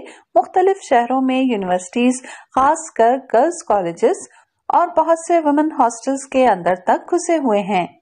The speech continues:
इनके खिलाफ कोई कार्रवाई तभी कामयाब होगी, जब आखिर तक हमारा काम यूं ही मुकम्मल राजदारी और एहतियात से जारी रहेगा। बसूरत दीगर आप तो जानते हैं कि ये सियासी मगरमच्छ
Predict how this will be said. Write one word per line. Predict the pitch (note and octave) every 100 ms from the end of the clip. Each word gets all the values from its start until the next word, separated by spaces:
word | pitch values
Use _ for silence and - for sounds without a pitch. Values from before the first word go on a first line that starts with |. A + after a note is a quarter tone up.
| -
इनके | A3 A3 G3+
खिलाफ | G3+ F3+ F#3+ A3 -
कोई | A3 A3
कार्रवाई | A3 F#3 F3 F3 G3 C4 - _ _ -
तभी | D#4+ F4
कामयाब | G4 C#4 G#3 F3+ F#3 F3+ F3
होगी, | F3+ F3 A#3+ A4 - - -
जब | F#4+ C4
आखिर | G3+ - D4+
तक | D#4 C4+ C#4
हमारा | A#3+ G3+ F3+ E3+
काम | F3 G#3+ C4+ D4
यूं | C4+
ही | C#4+
मुकम्मल | D4+ C#4 C4 B3+ C4+ D#4 - - _
राजदारी | A#3 A3 A3 - F#3 G3 F#4+ - _ -
और | A#3
एहतियात | A3 A3 G3+ A3 C#4+ -
से | F4
जारी | F4 D4+ C#4+
रहेगा। | A3 F3+ F3+ - E3+ D#3+ _ _ _ _ G3+
बसूरत | A#3 C4 B3 A#3
दीगर | A#3+ A#3+ A3 A#3
आप | G3+ F#3+ -
तो |
जानते | G#3+ A#3 A#3 B3 D#4
हैं | B3+ D#3 - _ _
कि | F#4
ये | F4+ B3+ A#3 D#4
सियासी | E4 - F#3+ G3+ - D#4+
मगरमच्छ | A3+ F3 F3 G3+ D4 -